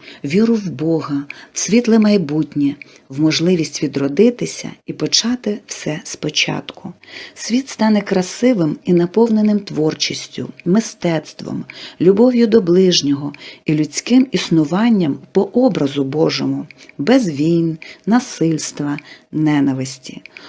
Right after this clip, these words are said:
Усмішка пробуджує в наших серцях ідеї християнства:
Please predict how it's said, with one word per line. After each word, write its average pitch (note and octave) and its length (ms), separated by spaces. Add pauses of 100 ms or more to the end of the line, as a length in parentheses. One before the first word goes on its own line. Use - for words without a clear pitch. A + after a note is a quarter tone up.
(240)
Усмішка G#3+ 720
пробуджує F3+ 560
в D#3+ 60
наших F#3 400
серцях G#3+ 580 (200)
ідеї F3 380
християнства: D3+ 1080